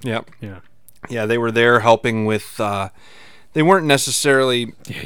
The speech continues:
Speaker 2: he said
Speaker 1: they weren't
Speaker 2: budget,
Speaker 1: deployed because of
Speaker 2: budget issues, he said.
Speaker 1: Yeah, budget issues. But no, excuse me, man. Uh, the D C mayor basically didn't agree with the, with out-of-state National Guard. They would have been fine if it was the
Speaker 2: It's not a
Speaker 1: D C
Speaker 2: state.
Speaker 1: National Guard.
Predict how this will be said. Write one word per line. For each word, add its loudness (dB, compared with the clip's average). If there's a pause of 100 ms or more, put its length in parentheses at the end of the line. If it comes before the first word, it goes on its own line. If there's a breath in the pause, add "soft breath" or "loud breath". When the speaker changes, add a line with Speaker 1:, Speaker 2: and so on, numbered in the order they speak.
Speaker 2:
he -16
said -8
Speaker 1:
they 6
weren't 2
Speaker 2:
budget, 0
Speaker 1:
deployed 4
because 0
of 0
Speaker 2:
budget -6
issues, -16
he -20
said. -14
Speaker 1:
Yeah, -4
budget -4
issues. -14
But -18
no, -2 (540)
excuse -6
me, -14
man. -12 (460 soft breath)
Uh, 2
the 0
D -2
C -2
mayor 0
basically 0
didn't -6
agree -2
with -6
the, -6
with -6
out-of-state 4
National -6
Guard. -6 (540)
They 6
would 10
have 6
been 6
fine 0
if -4
it 2
was -4
the -6
Speaker 2:
It's 2
not 8
a 6
Speaker 1:
D 6
C 4
Speaker 2:
state. 6
Speaker 1:
National 2
Guard. -4